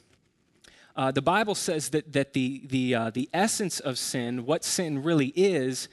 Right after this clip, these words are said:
is something much deeper than just surface level behavior. And this story actually explains what I'm trying to say in a really vivid way. Uh, if you notice this, right before the man and the woman eat the fruit,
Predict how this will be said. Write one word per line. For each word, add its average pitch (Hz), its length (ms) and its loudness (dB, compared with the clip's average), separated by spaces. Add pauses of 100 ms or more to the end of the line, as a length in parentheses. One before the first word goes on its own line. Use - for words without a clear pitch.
(280)
is 147 160 0
something 160 340 0
much 156 260 -2
deeper 127 500 0
than 135 120 2
just 139 220 0
surface 139 360 -4
level 127 240 -2
behavior. 123 520 -2
And 139 100 -4
this 160 100 0
story 170 300 0
actually 143 380 0
explains 143 420 -4
what 131 100 -4
I'm 120 60 -8
trying 135 240 -6
to 123 60 -6
say 135 180 -2
in 127 80 -4
a 127 40 -4
really 131 180 -2
vivid 123 340 -4
way. 131 340 -2 (520)
Uh, 135 220 2
if 151 180 -2
you 151 80 0
notice 196 380 0
this, 123 360 -4 (260)
right 175 440 0
before 170 560 -2
the 151 120 -4
man 156 340 -2
and 165 180 -4
the 156 40 -2
woman 139 600 -4
eat 165 260 0
the 151 60 -4
fruit, 160 600 -6